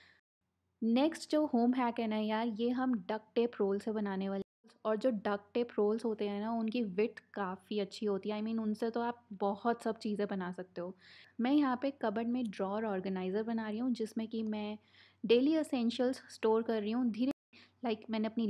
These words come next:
लास्ट वीडियो में आपके साथ शेयर किया था कि मैं इस तरीके के लंच बॉक्सेस भी यूज़ करती हूँ to store socks and all in the cupboard drawer, but धीरे धीरे करके अब मैं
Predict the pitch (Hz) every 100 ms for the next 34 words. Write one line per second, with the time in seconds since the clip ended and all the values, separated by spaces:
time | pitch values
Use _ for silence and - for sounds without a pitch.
0 | 190 185 240 - 240 240 240 240 220 233
1 | 233 226 220 208 208 208 208 226 233 226
2 | 214 220 226 208 214 214 220 196 190 -
3 | 208 202 - 220 202 214 226 233 226 220
4 | - 202 202 214 226 226 220 - 202 196
5 | 214 - - - - 226 233 - 277 254
6 | 240 247 214 208 240 240 214 190 202 -
7 | 190 196 247 - - - 185 190 180 220
8 | 247 254 254 247 247 214 208 233 226